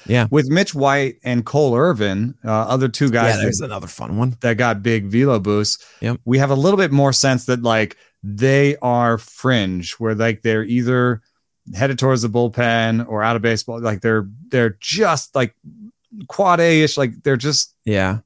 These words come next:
Speaker 2: they're just maybe not good enough, maybe good enough. Uh, and
Speaker 1: Mitch
Speaker 2: so
Speaker 1: Gray,
Speaker 2: maybe,
Speaker 1: yes.
Speaker 2: you know, you add a, a, a tick or two to that, and they're like, "Oh, now you're a fifth starter. That's good."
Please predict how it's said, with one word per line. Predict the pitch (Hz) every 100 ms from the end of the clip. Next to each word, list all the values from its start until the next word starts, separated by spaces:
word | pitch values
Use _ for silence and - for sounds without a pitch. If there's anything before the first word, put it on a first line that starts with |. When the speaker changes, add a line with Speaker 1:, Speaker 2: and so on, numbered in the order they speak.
| _
Speaker 2:
they're | 131
just | 127 123 160 165 - 127
maybe | 156 170 175 185 180
not | 185 180
good | 156
enough, | 180 185 151
maybe | 143 180
good | 170 175
enough. | 175 175 - - - - _ _
Uh, | 131 123 123 127
and | 131
Speaker 1:
Mitch | 151
Speaker 2:
so | 110
Speaker 1:
Gray, | 110 113
Speaker 2:
maybe, | 151 156
Speaker 1:
yes. | 151 - - _ _ _
Speaker 2:
you | 135
know, | 123
you | 120 120
add | 113 127 131
a, | 120 117
a, | 120 113 120
a | 123
tick | 147
or | 135
two | 131 120
to | 113
that, | 139 143
and | 113 113
they're | 110
like, | 107 -
"Oh, | 127
now | 120 131
you're | 131
a | 120
fifth | 147
starter. | - 160 180 101
That's | 120 -
good." | 110 120